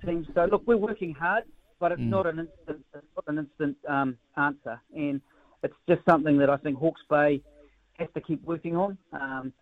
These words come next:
Speaker 1: this is a rugby province, as you know, Izzy, and, and we
Speaker 2: Yeah.
Speaker 1: love our, we love our code here, and, and, and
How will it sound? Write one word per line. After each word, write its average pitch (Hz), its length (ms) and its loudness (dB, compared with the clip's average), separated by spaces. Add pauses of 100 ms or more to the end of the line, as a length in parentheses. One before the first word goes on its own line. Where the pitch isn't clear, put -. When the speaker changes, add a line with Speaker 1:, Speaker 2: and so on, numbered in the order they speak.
(160)
Speaker 1:
this 185 140 4
is 185 140 2
a 160 60 2
rugby 147 360 -6
province, 147 400 -12
as 151 180 -6
you 139 120 -14
know, 151 300 -4
Izzy, 165 300 -6
and, 135 200 -10
and 143 100 -8
we 156 140 -4
Speaker 2:
Yeah. 147 80 -4
Speaker 1:
love 151 240 2
our, 151 240 -4 (320)
we 156 220 -2
love 151 100 -4
our 143 100 -4
code 147 300 -8
here, 156 240 -6
and, 139 240 -4
and, 139 220 -8
and 135 140 -12